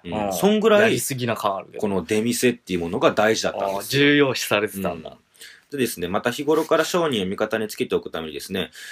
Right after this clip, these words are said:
Speaker 1: あの、戦国時代の後期になると、城下町で独占営業を行う、あの、座っていうのがあるんですよ。
Speaker 2: うん。
Speaker 1: 特権組合のね。
Speaker 2: 座？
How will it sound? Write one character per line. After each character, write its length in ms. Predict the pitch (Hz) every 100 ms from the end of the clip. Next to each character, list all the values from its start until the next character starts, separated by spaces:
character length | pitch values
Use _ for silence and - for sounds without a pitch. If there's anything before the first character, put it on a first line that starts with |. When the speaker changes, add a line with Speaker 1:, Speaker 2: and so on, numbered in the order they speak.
| -
Speaker 1:
あ 80 | -
の、 80 | 80
戦 200 | - 151
国 180 | 156 156
時 100 | 151
代 160 | 143 92
の 80 |
後 200 | 92 160
期 80 | 127
に 40 | 90
な 80 | 80
る 100 | 82
と、 240 | 113 85
城 260 | 117 151 156
下 120 | 170
町 220 | 110 -
で 100 | 85
独 260 | - 101 -
占 240 | 185 190
営 60 | 170
業 200 | 107 82
を 60 |
行 100 | 82
う、 400 | 90 85 82 80 -
あ 120 | 85
の、 260 | 80 76 71
座 200 | 73 151
っ 100 | - - -
て 80 |
い 40 | 82
う 20 |
の 80 | 73
が 80 | 76
あ 40 |
る 60 | 71
ん 40 |
で 60 | 65
す 140 | -
よ。 140 | 60 _ _ _
Speaker 2:
う 60 | -
ん。 100 | -
Speaker 1:
特 160 | 90 - -
権 120 | 95 92
組 200 | 95 78
合 100 | 64
の 60 |
ね。 200 | 127 214 _
Speaker 2:
座？ 300 | - 120 139